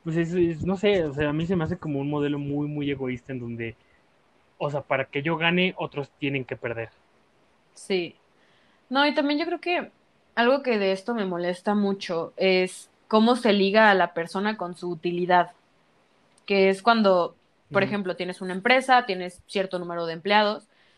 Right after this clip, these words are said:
Speaker 2: y que uno la riega, pues sí, es una cadena, te va a afectar los que siguen, los que siguen, los que siguen. Pero cuando llegues a este punto en el que no ves a una persona como persona humana con errores, sino como una máquina de utilidad,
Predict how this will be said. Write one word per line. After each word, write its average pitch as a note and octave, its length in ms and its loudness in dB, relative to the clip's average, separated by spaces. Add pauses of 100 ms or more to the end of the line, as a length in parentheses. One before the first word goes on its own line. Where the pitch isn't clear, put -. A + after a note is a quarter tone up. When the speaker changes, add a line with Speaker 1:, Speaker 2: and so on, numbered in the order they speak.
(280)
Speaker 2:
y A#3 160 -4
que A#3+ 320 0 (140)
uno D4 240 0
la C4 120 6
riega, G#3+ 460 -4 (140)
pues A#3+ 140 -8
sí, E4 160 -10
es F#3 120 -10
una A3+ 180 -10
cadena, A#3 400 -4
te D#3+ 80 -12
va E3+ 60 -4
a F3+ 40 0
afectar F3+ 500 -4 (400)
los F#3+ 120 -8
que F#3 120 -12
siguen, G3 240 -4
los F#3+ 100 -6
que - 60 -20
siguen, F#3+ 180 -4
los F3+ 120 -4
que F3+ 80 -12
siguen. F3+ 320 -2 (760)
Pero A#3+ 300 6
cuando B3 200 -2
llegues C#4+ 320 -6
a D#4 40 -8
este C#4+ 180 -4
punto C#4 440 -4
en G3 100 -6
el G3 140 -4
que G3+ 100 -6
no G#3+ 100 -4
ves A#3+ 180 -4
a - 20 -8
una B3+ 200 -8
persona A3 480 -6
como F#3 260 -6
persona G3+ 420 -2
humana G3+ 340 0
con F3 220 -6
errores, F3 440 0
sino F3+ 240 -8
como G3 340 -4
una G#3 200 -2
máquina G3 420 -2
de E3+ 80 -8
utilidad, E3 640 -4